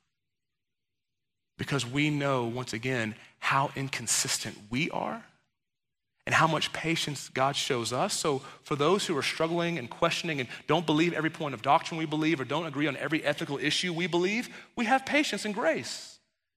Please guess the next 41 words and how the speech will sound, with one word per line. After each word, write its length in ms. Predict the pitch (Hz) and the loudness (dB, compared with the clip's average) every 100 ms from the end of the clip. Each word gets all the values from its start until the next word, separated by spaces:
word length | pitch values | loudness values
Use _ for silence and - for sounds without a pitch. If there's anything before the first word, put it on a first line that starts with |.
| _ _ _ _ _ _ | _ _ _ _ _ _
'cause 140 | 165 | -10
God 180 | 151 170 | -4 -2
is 80 | 151 | -2
patient, 460 | - 131 - 107 - _ | -2 -2 -2 -8 -16 _
is 140 | - - | -10 -4
patient 280 | 127 - - | -4 -4 -10
toward 200 | 90 92 | -10 -10
us. 400 | 87 - - _ _ _ _ _ _ _ _ _ _ _ _ _ _ _ - | -10 -14 -20 _ _ _ _ _ _ _ _ _ _ _ _ _ _ _ 2
They 140 | 147 | 4
should 220 | 156 175 143 | 4 2 2
be 180 | 160 | 2
able 240 | 143 147 139 | 2 0 -2
to 120 | 139 | 2
ask 380 | 135 139 - - - - _ - | 4 4 2 -8 -14 -20 _ -4
tough 220 | 151 - | -4 -4
questions 420 | - 151 - 143 | 0 0 0 -4
and 80 | 120 | -4
us 140 | 135 | -2
say, 180 | - 131 - | -2 -2 -2
"I 120 | 127 | -4
don't 160 | 190 165 | -4 -4
know 100 | 160 | -4
the 140 | 107 | -2
answer 300 | 104 147 82 | -4 -6 -10
to 60 | 80 | -14
that." 220 | 76 - _ _ _ _ _ _ _ _ _ _ _ _ _ _ _ _ _ _ _ _ _ _ | -20 -20 _ _ _ _ _ _ _ _ _ _ _ _ _ _ _ _ _ _ _ _ _ _
And 100 | 113 | -2
as 280 | 117 131 123 | 4 4 4
we 80 | 127 | -2
go 200 | 127 120 | 0 0
along, 480 | 113 120 113 104 98 | 0 0 0 -2 0
God 280 | 110 113 113 | 2 2 2
will 80 | 104 | -6
begin 340 | 104 104 101 | -6 -6 -6
to 160 | - 101 | -8 -8
work 320 | 98 104 - | -4 -4 -4
in 100 | 104 | -8
their 120 | 101 | -6
hearts 360 | - 101 98 - | -4 -4 -4 -6
in 100 | 101 | -6
ways 320 | 104 101 | -4 -4